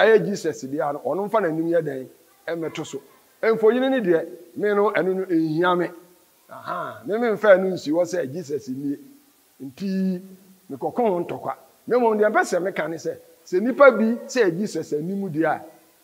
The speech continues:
na sɛ ɔno abɛka sɛ yɛnyi saa Jesus anim fa n'anim ntɔ hɔ deɛ a, ka ehu sɛ Jesus na nnipa agye ato sɛ n'anim no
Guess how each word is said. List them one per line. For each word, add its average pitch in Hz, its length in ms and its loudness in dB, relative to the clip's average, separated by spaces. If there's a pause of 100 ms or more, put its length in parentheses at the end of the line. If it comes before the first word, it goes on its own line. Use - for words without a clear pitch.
(160)
na 269 160 2
sɛ 196 200 2
ɔno 233 180 4
abɛka 208 280 0
sɛ 196 260 -2
yɛnyi 269 560 8
saa 226 460 10 (520)
Jesus 170 400 -2
anim 196 280 -4
fa 208 140 8
n'anim 165 380 0
ntɔ 165 140 -4
hɔ 170 180 0
deɛ 156 160 -2
a, - 120 -6 (320)
ka 202 180 6
ehu 262 140 4
sɛ 202 240 4
Jesus 214 460 4
na 226 180 2
nnipa 214 320 0
agye 214 160 4
ato 190 180 2
sɛ 185 300 -4 (200)
n'anim 175 420 -4
no 143 140 -4